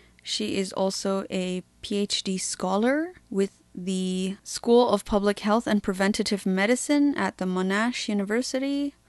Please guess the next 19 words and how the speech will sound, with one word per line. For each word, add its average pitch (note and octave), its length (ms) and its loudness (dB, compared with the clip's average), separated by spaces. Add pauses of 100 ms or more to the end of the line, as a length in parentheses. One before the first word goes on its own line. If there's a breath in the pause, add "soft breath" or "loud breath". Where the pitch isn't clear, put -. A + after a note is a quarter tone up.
She - 280 -2
has G3+ 220 -2
hosted G#3+ 580 2
Pacific G#3 480 -4
Islands G#3 520 2
health G#3+ 300 0
professionals A3+ 680 0
during G3+ 300 2
their F#3 180 0
travels G#3 520 0
to - 140 -6
Melbourne, C4+ 720 0 (340 loud breath)
has G3 360 -2
an F#3 160 -2
interest - 580 -2
in F3+ 260 -2
research, G#3+ 840 0 (480)
and G3+ 100 0
has G3 300 -2